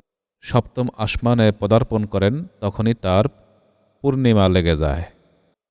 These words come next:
সেই মহাযোগে সে আর জীবাত্মা থাকে না। আমি আরেকটু সহজ ভাষায় বলার চেষ্টা করি। এই মানবদেহ ঘরখানা চুরাশি ক্রোশে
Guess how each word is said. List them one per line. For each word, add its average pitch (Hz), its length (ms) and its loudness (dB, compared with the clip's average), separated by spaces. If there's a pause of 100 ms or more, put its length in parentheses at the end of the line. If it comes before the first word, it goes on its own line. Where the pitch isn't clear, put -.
(140)
সেই 135 200 4
মহাযোগে 120 640 6 (120)
সে 113 340 -4
আর 95 200 4
জীবাত্মা 101 680 0
থাকে 87 360 -6
না। 78 140 -14 (2000)
আমি 110 160 6 (140)
আরেকটু 135 480 4 (420)
সহজ 113 320 6 (140)
ভাষায় 98 360 2
বলার 92 160 6
চেষ্টা - 380 -2
করি। 85 280 2 (1700)
এই 110 120 4
মানবদেহ 117 500 10 (120)
ঘরখানা 104 540 6 (640)
চুরাশি 113 520 6
ক্রোশে 110 460 4